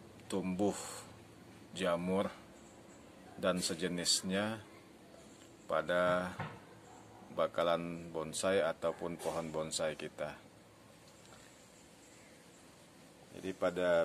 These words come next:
video kali ini rencananya saya akan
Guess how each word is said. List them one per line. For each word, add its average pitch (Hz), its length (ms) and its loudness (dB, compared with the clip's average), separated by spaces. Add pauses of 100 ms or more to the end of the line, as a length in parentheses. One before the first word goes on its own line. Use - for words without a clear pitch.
video 85 320 -2
kali 82 240 0
ini 101 480 -2 (2000)
rencananya 85 720 0
saya 85 320 2
akan 82 480 -2